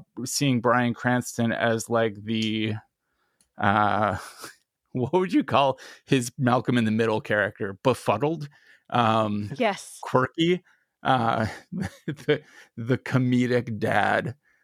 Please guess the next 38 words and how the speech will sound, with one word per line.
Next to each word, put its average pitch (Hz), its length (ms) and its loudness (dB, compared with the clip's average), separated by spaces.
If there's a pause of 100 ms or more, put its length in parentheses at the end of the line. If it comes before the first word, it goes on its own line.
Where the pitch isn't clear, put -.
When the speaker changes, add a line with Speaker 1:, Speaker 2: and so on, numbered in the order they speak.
(120)
Speaker 1:
uh, 110 340 2
versus 117 580 0
the, 113 540 0 (300)
uh, 117 340 0
Breaking 120 520 0
Bad 120 560 0 (160)
Bryan 117 320 0
Cranston 120 840 -4
was 120 240 0
quite - 240 0
a, 131 320 0 (540)
it 117 60 0
was 113 120 4
a 113 80 2
trip. - 360 0 (140)
But 110 280 0 (540)
anyway, 101 540 4 (260)
I, 139 280 2 (100)
I 120 120 6
need, 135 340 4 (260)
I, 131 140 0 (100)
I, 123 260 -2
I 123 80 0
need 151 260 2
mania. 92 460 -6 (320)
I, 113 180 0 (100)
I 117 80 2
mean, 110 480 0
we 127 200 2
know 107 140 4
what 98 200 2
happens 101 420 0
if 107 120 -4
I'm 104 160 0
stable 98 420 -2
for 107 160 -2
too 113 220 0
long, 123 380 0